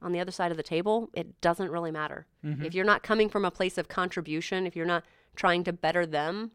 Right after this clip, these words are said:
Speaker 1: or better something, it doesn't really matter what you know. So, um, there were three, um, things, and I'm gonna point out three of the laws that were, like, my, I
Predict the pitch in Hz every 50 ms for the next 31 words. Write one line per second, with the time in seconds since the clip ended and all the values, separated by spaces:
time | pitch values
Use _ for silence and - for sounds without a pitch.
0 | _ _ - 151 156 156 160 165 160 175 165 - - - 165 170 175 - - 220
1 | 233 254 269 262 _ _ _ _ _ _ _ _ _ _ - 202 - - 220 214
2 | 247 247 277 254 - 240 233 233 220 208 208 208 196 165 160 175 175 - 160 151
3 | 151 135 - - _ _ _ _ _ _ _ _ _ - 175 151 143 151 - _
4 | - - - - - - - 175 170 170 170 180 196 233 233 233 233 247 233 240
5 | 247 262 269 262 - 196 208 196 190 190 190 190 - - 208 208 208 208 202 190
6 | 196 196 202 190 - 233 220 208 175 - - 196 196 202 208 226 202 185 170 165
7 | 160 165 165 - 165 147 90 139 170 165 160 156 - 165 156 156